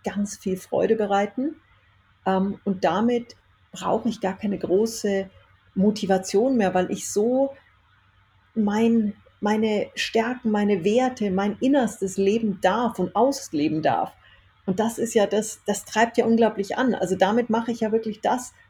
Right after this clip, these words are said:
was mir so viel Freude bereitet. Und ja, es sind Parts dabei, wenn ich meine Buchhaltung mache, wenn mal wieder irgendein technisches Problem ist. Es ist nicht alles nur toll und es ist, mein Gott, wir sitzen hier beide heute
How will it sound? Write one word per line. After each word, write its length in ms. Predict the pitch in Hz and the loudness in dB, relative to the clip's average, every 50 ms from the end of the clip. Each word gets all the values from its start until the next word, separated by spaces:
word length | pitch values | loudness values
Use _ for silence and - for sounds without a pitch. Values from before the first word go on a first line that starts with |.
| _ - | _ -8
was 160 | 190 - - | -4 0 0
mir 100 | 226 214 | 2 2
so 140 | 220 240 247 | 2 2 0
viel 160 | 247 254 233 | 0 -2 -4
Freude 380 | - - - - 269 302 294 | -4 0 2 4 4 4 4
bereitet. 420 | 240 226 226 156 139 135 - - - _ _ _ _ _ | 2 -2 0 0 -2 -2 -4 -8 -12 _ _ _ _ _
Und 160 | - 226 190 196 | 2 2 4 4
ja, 320 | 202 202 208 190 - - _ | 4 2 2 0 -2 -4 _
es 140 | - 196 196 | -4 -2 0
sind 200 | - 226 214 220 | 2 0 0 0
Parts 340 | - 208 202 220 220 - - | -2 -2 -2 -2 -4 -4 -2
dabei, 320 | 208 190 190 185 190 185 | -2 0 2 2 0 0
wenn 120 | 190 190 185 | 0 -2 -4
ich 160 | 180 190 - | -4 -6 -4
meine 200 | 202 202 202 190 | -2 -2 0 0
Buchhaltung 580 | 185 233 233 - - 208 202 202 214 208 202 | 0 -2 -2 2 2 2 2 2 0 0 0
mache, 240 | 196 190 196 196 190 | 0 0 -2 -2 0
wenn 140 | 202 202 196 | -2 0 0
mal 160 | 196 202 196 | 0 0 0
wieder 180 | 202 208 208 - | 0 2 2 2
irgendein 320 | 202 202 202 202 - 214 | 2 0 -2 -2 -4 -6
technisches 420 | 214 - - 208 208 - 196 196 - | -6 -4 -4 -2 -2 -2 -4 -4 -2
Problem 400 | - - 180 170 180 196 196 180 | -2 -2 0 0 0 0 0 0
ist. 160 | 202 202 - - - - - _ _ 285 - _ _ - - - _ _ - | -2 -4 -4 -8 -20 -20 -20 _ _ -20 -20 _ _ -20 -20 -20 _ _ 2
Es 180 | - 226 226 226 | 4 4 4 2
ist 300 | - - 277 269 - - | 2 2 2 2 4 4
nicht 320 | 254 277 269 - - - | 4 4 4 2 -2 0
alles 320 | 202 220 240 254 254 247 240 | 2 4 6 6 6 6 4
nur 180 | 240 240 233 | 4 4 2
toll 340 | - - 233 247 254 220 - | 2 4 4 4 4 4 2
und 140 | - - 196 | 2 0 -2
es 140 | 202 196 - | -2 -2 0
ist, 240 | - 233 220 - - | 0 -2 -2 -2 -2
mein 160 | 202 208 196 | -4 -2 0
Gott, 180 | 220 247 240 - | 0 0 2 2
wir 100 | 226 214 | 2 2
sitzen 320 | 226 240 233 - - 220 | 2 0 0 0 0 2
hier 120 | 208 208 | 2 4
beide 360 | 190 - 170 180 214 233 226 185 | 4 4 4 6 6 4 4 4
heute 460 | 196 208 233 233 - 240 233 233 | 4 2 2 2 2 2 2 2